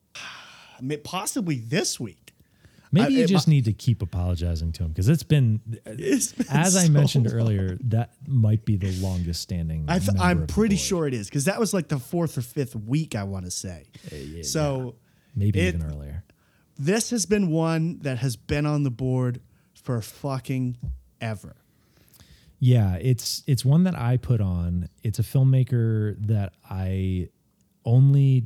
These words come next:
Speaker 2: discovered my love of him recently, um, recently within the last three or four years, um, I should add. But it's a Kenneth Lonergan film. I believe it was his debut feature film because he was a playwright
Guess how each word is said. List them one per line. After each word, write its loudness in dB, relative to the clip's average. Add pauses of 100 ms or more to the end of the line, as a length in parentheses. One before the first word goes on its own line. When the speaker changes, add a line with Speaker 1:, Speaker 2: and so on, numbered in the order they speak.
(120)
Speaker 2:
discovered 0
my 0
love -4
of -2
him 0
recently, -2 (500)
um, 0
recently 0
within 0
the -2
last -4 (240)
three -2
or -2
four -6
years, -6 (160)
um, -4
I -2
should -4
add. -2 (800)
But 4 (600)
it's -2
a 0
Kenneth 2
Lonergan 2
film. 0
I -2
believe 0
it -8
was 2
his 0
debut 0
feature -4
film -6
because -4
he -2
was -2
a -4
playwright -2